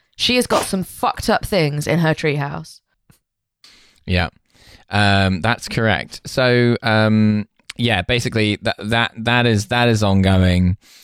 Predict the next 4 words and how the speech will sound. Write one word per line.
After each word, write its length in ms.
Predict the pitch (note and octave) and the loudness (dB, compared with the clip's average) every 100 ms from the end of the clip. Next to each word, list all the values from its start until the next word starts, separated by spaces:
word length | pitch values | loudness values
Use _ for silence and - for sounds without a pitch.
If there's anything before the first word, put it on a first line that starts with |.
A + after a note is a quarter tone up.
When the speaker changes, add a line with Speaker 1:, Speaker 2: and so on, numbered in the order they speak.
| _ _ - | _ _ -2
Speaker 2:
Um, 580 | F2+ F2 F2 F2 F2 E2+ _ _ | 0 2 0 0 -4 -8 _ _
uh, 840 | F#2 F2+ F2 E2+ E2+ E2+ E2 D#2+ C#2 - | -2 2 2 2 2 0 0 -2 -4 -8
Frank 500 | - B2 B2 A#2+ - | -6 -2 0 0 -2
and 640 | G#2+ G2+ G2 F#2+ F#2 - | -2 0 2 2 0 -2